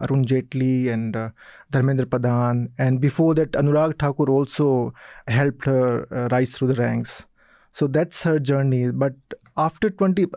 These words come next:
like, according to people that I spoke to, after twenty sixteen or seventeen, she became much more confrontational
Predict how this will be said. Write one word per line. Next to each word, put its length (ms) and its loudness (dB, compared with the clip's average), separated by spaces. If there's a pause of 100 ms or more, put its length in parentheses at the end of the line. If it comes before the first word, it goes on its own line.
like, 140 -2
according 320 0
to 80 2 (120)
people 280 0
that 140 2
I 80 2
spoke 320 -2
to, 200 0 (200)
after 340 -2
twenty 340 2
sixteen 640 0
or 160 2
seventeen, 680 0 (640)
she 560 2
became 640 0 (100)
much 400 0
more 180 4
confrontational 1120 0